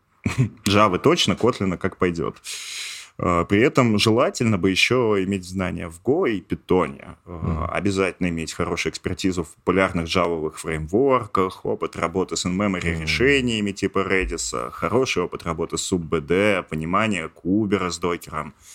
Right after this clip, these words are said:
Speaker 1: всей этой
Speaker 2: Мгм.
Speaker 1: микросервисной истории, хороший опыт с внедрением C I C D. Э, если
Speaker 2: Мгм.
Speaker 1: вдруг это про вас, э, откликайтесь по ссылке в описании, я сведу вас с теми, с кем надо.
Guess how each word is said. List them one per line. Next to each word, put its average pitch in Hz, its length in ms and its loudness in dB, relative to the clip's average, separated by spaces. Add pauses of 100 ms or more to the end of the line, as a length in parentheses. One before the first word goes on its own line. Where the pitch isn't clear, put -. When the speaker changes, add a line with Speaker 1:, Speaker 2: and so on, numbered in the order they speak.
(260)
Speaker 1:
всей 76 200 -4
этой 85 140 -2
Speaker 2:
Мгм. 90 60 2
Speaker 1:
микросервисной 95 760 2
истории, 85 540 -2 (440)
хороший 92 460 2
опыт 95 300 0
с - 100 -12
внедрением 90 500 0
C - 140 -2
I 82 160 0
C - 180 -4
D. 85 240 -2 (1160)
Э, 85 280 -2
если 110 340 2
Speaker 2:
Мгм. 113 40 0
Speaker 1:
вдруг 117 240 2
это 113 140 2
про 117 180 2
вас, 160 420 0
э, 131 220 -2 (420)
откликайтесь 165 640 0
по 151 140 2
ссылке 160 360 2
в 143 60 4
описании, 139 920 2 (100)
я 117 340 0
сведу 101 380 -4
вас 92 160 -4
с - 60 -10
теми, 104 300 2
с - 80 -8
кем 82 220 -4
надо. 78 340 -6